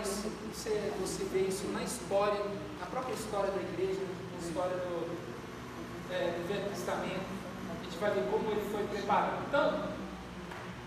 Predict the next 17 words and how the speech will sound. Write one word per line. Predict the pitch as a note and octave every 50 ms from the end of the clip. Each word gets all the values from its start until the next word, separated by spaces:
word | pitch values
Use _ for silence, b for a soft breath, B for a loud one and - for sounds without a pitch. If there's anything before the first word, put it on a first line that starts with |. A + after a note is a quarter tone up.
| - - - - - F3+ D#3+ D#3 -
essa | A#3 B3+ C#4 C#4 C4+ C#4
restauração | B3+ B3+ B3 B3+ B3+ B3 A#3 G#3 - - - - A#3+ A#3+ A#3 - A#3+ - - - - - - - - - - - - -
começa | - G#3 G3+ G#3 G#3 G#3 G#3 G#3 G#3 G#3+
com | A3 G#3+
a | G#3+
salvação | G#3+ - G#3+ G#3 G3+ G3 F#3+ F#3+ G3 G3 G3 G3 G3
do | F#3
homem. | - - - - - - - - - - - - - - - - - - - - - - - F#3+
Agora | F#3 A3+ C4+ C#4+ C#4 -
nós | - -
vamos | B3 - - -
entrar | - - G#3+ A3 G#3+ - - - - - - -
propriamente | A#3+ C4 C4+ C4+ - G3 G3 F#3+ F#3 F#3+ - - - - - -
naquilo | G3 - F3 E3+ - - -
que | - - G3+
a | F#3+
gente | G3+ G3+ G3+ - A3 G#3+ F#3+